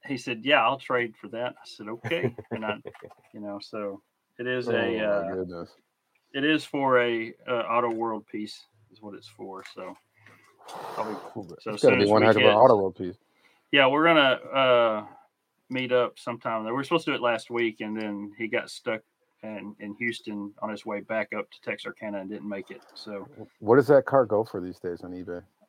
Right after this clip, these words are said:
Speaker 1: Um, this last I saw it was around eight hundred, eight fifty is the last few sales. And like I said, I, I bought it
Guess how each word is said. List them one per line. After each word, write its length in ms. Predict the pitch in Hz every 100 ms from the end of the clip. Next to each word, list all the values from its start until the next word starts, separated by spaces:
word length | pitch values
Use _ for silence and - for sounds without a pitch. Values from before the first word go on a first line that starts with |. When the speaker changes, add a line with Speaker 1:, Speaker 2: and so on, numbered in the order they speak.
| _
Speaker 1:
Um, 540 | 131 151 160 160 151 -
this 320 | 151 165 -
last 240 | 147 156 165
I 60 |
saw 420 | 147 - 147 151
it 100 | 143
was 640 | 127 127 123 123 120 117 131
around 1000 | 127 139 139 135 131 127 127 127 127 120 - - -
eight 320 | 123 123 -
hundred, 480 | - 127 127 131 127
eight 180 | 127 120
fifty 500 | - 131 - 147 143 135 - - 1077 - _ _ -
is 140 | -
the 60 | 120
last 260 | 120 143
few 400 | - 127 120 110 113 - - - - - 127
sales. 420 | 120 120 117 - _ _ _ _ _ -
And 120 | 170
like 120 | 220
I 20 |
said, 120 | 180
I, 180 | 160 175 -
I 120 | 156
bought 240 | 190 147 135
it 140 | 120